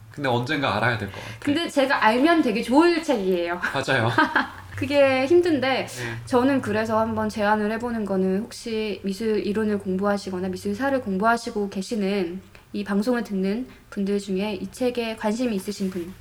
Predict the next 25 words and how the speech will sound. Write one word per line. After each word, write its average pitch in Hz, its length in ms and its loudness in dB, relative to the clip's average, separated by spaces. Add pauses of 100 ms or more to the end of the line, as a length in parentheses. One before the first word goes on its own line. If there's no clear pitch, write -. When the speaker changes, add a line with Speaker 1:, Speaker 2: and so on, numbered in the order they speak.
(240)
Speaker 2:
말씀해 254 420 0
주시면 214 420 -4
저희가 190 320 -2 (180)
대여를 214 440 0
해드리는 247 420 -4
게 196 80 -8
어떨까? 175 540 -6 (340)
Speaker 1:
조건이 135 360 -2
있어요. 101 280 -10 (540)
리뷰를 127 340 -2
꼭 123 160 -8
써주셔야 120 380 -6
된다는 104 280 -12
Speaker 2:
그리고 220 180 -2
Speaker 1:
거. 247 60 -6
Speaker 2:
꼭 311 160 -6
반납을 196 400 2
해주셔야 240 380 -4
Speaker 1:
네. 202 120 -6
Speaker 2:
된다는 190 280 0
것이죠. 185 300 -10
Speaker 1:
저희를 123 320 0
꼭 135 140 -6
만나야 104 360 -2
돼요. 113 180 -4